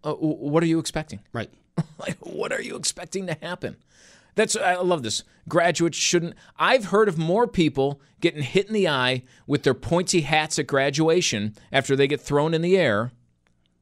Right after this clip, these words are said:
Speaker 1: than I have about, uh, snowballs and everything. And, uh, to this person who texted in, "Graduates can't throw their pointy hats in the air." Yes.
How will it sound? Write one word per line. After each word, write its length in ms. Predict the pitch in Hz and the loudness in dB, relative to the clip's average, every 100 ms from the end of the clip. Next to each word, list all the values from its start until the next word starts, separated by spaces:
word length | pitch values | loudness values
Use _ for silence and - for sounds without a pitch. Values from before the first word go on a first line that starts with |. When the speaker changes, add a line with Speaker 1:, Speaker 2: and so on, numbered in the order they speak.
| _ _ _ _ _ _ - | _ _ _ _ _ _ 0
Speaker 1:
than 140 | 147 | 2
I 120 | 151 | 2
have 340 | 151 156 160 156 | 2 2 0 2
about, 400 | 147 143 143 143 | 2 2 2 4
uh, 260 | 139 139 135 | 4 2 2
snowballs 560 | - 170 160 123 117 | 2 2 4 2 2
and 100 | 113 | -2
everything. 340 | 107 104 113 117 | -2 -2 -4 -4
And, 200 | 147 151 - | -6 -6 -10
uh, 80 | 143 139 - | -14 -12 -4
to 200 | - 185 | 2 2
this 180 | 208 190 | 2 0
person 320 | 185 190 185 | 0 0 0
who 60 | 165 | -2
texted 460 | - 160 - 170 | -2 -2 0 0
in, 240 | 147 170 175 - _ - | 0 -2 -4 -10 _ -2
"Graduates 520 | 147 160 156 165 - | 2 2 2 0 -2
can't 260 | - 165 160 | -2 -2 2
throw 160 | 160 | 2
their 100 | 160 | 2
pointy 320 | - 160 160 | 0 -2 0
hats 280 | 147 151 151 | 0 0 -2
in 80 | 156 | 0
the 120 | 143 | 2
air." 220 | 156 160 - _ _ _ _ _ _ - | 2 -2 -6 _ _ _ _ _ _ 0
Yes. 520 | 135 151 123 - | 2 2 2 -2